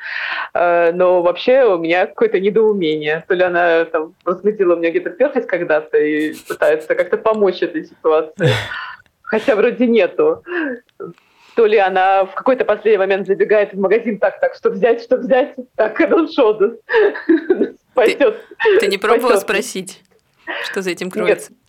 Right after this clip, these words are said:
Speaker 1: честно говоря, нет. Или какие-то, м, вещи, которые я никогда не буду носить.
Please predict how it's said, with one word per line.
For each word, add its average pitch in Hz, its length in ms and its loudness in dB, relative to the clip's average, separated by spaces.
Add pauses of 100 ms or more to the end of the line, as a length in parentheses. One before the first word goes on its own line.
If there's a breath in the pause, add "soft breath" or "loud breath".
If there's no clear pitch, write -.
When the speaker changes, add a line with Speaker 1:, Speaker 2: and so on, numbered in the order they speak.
Speaker 1:
честно 202 260 -6
говоря, 190 220 0
нет. 196 240 -2 (200)
Или 202 200 4
какие-то, 175 760 2
м, 170 440 -4 (500)
вещи, 202 400 -2
которые 175 500 2
я 180 120 2
никогда 185 320 -2
не 175 120 -2
буду 165 260 -2
носить. 165 420 -6